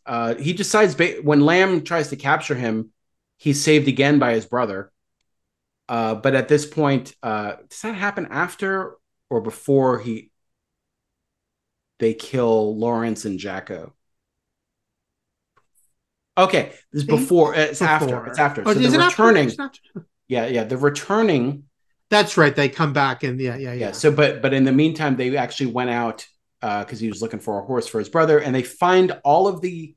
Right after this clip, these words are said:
Speaker 1: cops that basically, <clears throat> in anger, Morris sent Lawrence because he knows Lawrence ratted him out to Fletcher about the proposition. He sends him and the, everyone else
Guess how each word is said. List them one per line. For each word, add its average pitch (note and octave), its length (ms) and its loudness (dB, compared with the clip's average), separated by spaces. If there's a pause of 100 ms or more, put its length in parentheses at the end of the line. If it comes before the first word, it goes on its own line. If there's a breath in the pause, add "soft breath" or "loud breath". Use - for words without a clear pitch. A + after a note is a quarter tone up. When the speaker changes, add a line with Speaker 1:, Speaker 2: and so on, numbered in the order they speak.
(100)
Speaker 1:
cops C#3+ 440 -2
that A#2+ 340 -2 (460)
basically, C#3+ 640 0 (200)
<clears throat> - 180 -4
in C#3+ 440 2
anger, A#2+ 640 0
Morris C#3 360 2
sent C3 300 -4
Lawrence C3+ 420 0
because A#2 260 -10
he G#2+ 100 -2
knows A#2 320 0
Lawrence G#2+ 360 -4
ratted G#2+ 360 -4
him F#2+ 100 -8
out G2 240 -12
to - 100 -20
Fletcher F2+ 520 -10
about F#2+ 260 -12
the - 60 -16
proposition. F#2 720 -12 (640)
He A#2+ 100 -6
sends E3 460 2
him C3 480 2 (260)
and A2+ 140 -4
the, C3 120 -2
everyone C#3+ 340 4
else A#2 400 -6